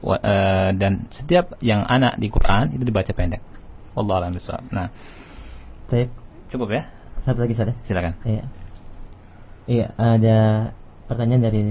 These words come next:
Speaker 2: pendengar kita, dari Wahyu.
Speaker 1: Iya.
Speaker 2: Seorang akhwat mau tanya, apakah seorang yang haid boleh membaca Al-Quran? Jazakallah khair.
Speaker 1: Ah,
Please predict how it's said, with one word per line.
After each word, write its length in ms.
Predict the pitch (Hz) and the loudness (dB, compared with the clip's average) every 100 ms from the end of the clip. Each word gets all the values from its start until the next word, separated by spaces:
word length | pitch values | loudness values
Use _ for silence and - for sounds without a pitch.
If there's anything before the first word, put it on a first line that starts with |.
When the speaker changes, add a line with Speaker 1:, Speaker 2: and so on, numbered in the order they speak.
| 104 104 104 - - - - - - | 0 -2 -2 -6 -12 -20 -20 -20 -8
Speaker 2:
pendengar 240 | 120 117 110 | -2 0 0
kita, 180 | 113 127 | -2 -2
dari 160 | 135 120 | 2 4
Wahyu. 240 | 110 107 | 6 4
Speaker 1:
Iya. 80 | 101 - - - - - | 2 -6 -18 -20 -12 0
Speaker 2:
Seorang 240 | 123 110 | 2 2
akhwat 160 | 113 135 | 0 2
mau 160 | 127 | 2
tanya, 240 | 120 127 127 | 4 2 2
apakah 240 | 123 139 | 0 0
seorang 560 | - 117 110 113 117 110 | 0 -2 0 0 2 0
yang 320 | 107 104 104 | 0 -2 -2
haid 240 | 120 127 - | -2 -4 -4
boleh 240 | 110 113 113 | -2 0 0
membaca 320 | 107 104 104 | 0 -2 -2
Al-Quran? 480 | 104 101 - - 101 98 - - | -2 -4 -4 -6 -6 -8 -14 -8
Jazakallah 400 | 113 104 107 101 | -6 -6 -6 -8
khair. 160 | 101 104 - - - | -8 -10 -14 -20 -8
Speaker 1:
Ah, 240 | - 98 | -2 -2